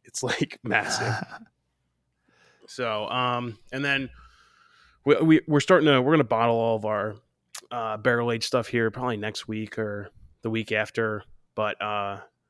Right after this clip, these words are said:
Speaker 1: we, uh, we actually just got some Idaho seven from the original farm that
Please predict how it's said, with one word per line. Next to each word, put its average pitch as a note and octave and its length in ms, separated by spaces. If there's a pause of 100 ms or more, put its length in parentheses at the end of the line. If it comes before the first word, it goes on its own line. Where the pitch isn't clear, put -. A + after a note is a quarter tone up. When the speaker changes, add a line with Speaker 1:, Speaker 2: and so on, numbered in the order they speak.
(300)
Speaker 1:
we, B2 240
uh, A2+ 400
we B2 320
actually C#3+ 260
just B2 220
got A#2 320
some A#2+ 160
Idaho A2+ 380
seven A#2+ 420
from A#2 180
the A2 160
original A2+ 400
farm A2 460
that G#2 220